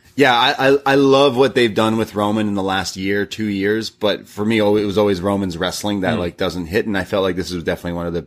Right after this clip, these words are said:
Speaker 1: the bigger ones, but he, Cody's good at, at
Speaker 2: He is good.
Speaker 1: working with other people, and,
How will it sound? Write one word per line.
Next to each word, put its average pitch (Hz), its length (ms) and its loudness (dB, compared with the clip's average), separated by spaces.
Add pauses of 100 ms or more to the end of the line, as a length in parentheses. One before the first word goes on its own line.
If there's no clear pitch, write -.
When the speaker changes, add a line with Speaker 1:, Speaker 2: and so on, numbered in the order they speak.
Speaker 1:
the 90 80 -6
bigger 95 300 0
ones, 82 240 -6
but 85 160 -6
he, 90 340 -6
Cody's 123 440 0
good 135 340 2
at, 85 220 -4
at 90 260 -6
Speaker 2:
He 127 120 -8
is 113 100 -10
good. 101 160 -16 (480)
Speaker 1:
working 104 400 -2
with 98 200 -4
other 92 200 -6
people, 87 360 -6
and, 85 240 -10